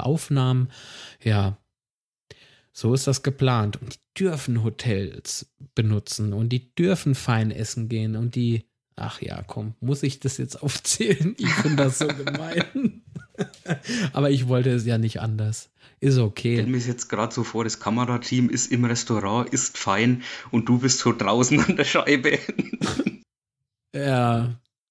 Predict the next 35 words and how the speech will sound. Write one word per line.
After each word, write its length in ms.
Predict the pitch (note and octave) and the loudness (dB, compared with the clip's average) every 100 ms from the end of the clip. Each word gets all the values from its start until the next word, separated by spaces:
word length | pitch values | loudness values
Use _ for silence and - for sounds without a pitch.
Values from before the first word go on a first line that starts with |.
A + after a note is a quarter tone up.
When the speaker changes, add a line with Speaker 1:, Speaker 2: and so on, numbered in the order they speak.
| _ _ _ - | _ _ _ -16
Speaker 1:
es 160 | - | -10
könnte 320 | - C3+ C#3 | -4 -2 0
sein. 520 | B2 B2+ B2 A#2+ B2+ - _ _ - - - - | -2 0 0 -2 -6 -12 _ _ -20 -20 -10 -4
Speaker 2:
<laughs> 680 | D#3 - C#3+ - - - | -4 -4 -6 -6 -12 -10
Speaker 1:
Dass 180 | - C3 | -4 0
das 160 | C#3+ C3+ | 0 0
sogar 260 | C3+ A#2 | 0 0
mal, 200 | E3 D3 C#3+ - - - - - | 0 0 -4 -14 -18 -18 -12 -4
weißt 200 | B2+ D#3 | -2 0
du, 40 | |
die 120 | B2+ | 2
legen 260 | A2 A2+ D#3+ | 2 2 2
ja 180 | B2 A#2+ | 2 0
auch 100 | B2+ | -2
die 140 | - A2+ | -6 -8
Strecke 360 | - C3 - | -4 -4 -4
fest, 300 | C3 A2+ - | -4 -4 -2
die 120 | A#2 | -4
ich 100 | A2+ | -2
laufen 320 | A2 A#2 C3 C3 | 0 0 2 0
muss, 200 | A2+ - | 0 -2
damit 280 | A2 A#2 | -4 -4
man 140 | A#2+ A#2 | -2 0
sich 200 | A#2 A2+ | 0 0
auf 140 | G#2+ | 0
jeden 200 | A#2+ B2+ | 0 2
Fall 200 | - G#2+ | 2 -2
trifft 520 | - D#3 E3+ - - - | 0 0 0 -2 -14 -6
und 180 | A#2 G#2+ | -4 -4
dass 140 | A2+ | -4
die 120 | B2 | -4
ihre 260 | A2+ A2+ A2+ | 0 0 2
Aufnahmen 440 | A#2+ F#3 C3+ A2 | 0 0 0 2
auch 160 | A2+ - | 0 -4
bekommen. 440 | - - A#2+ C3 | -10 -4 0 0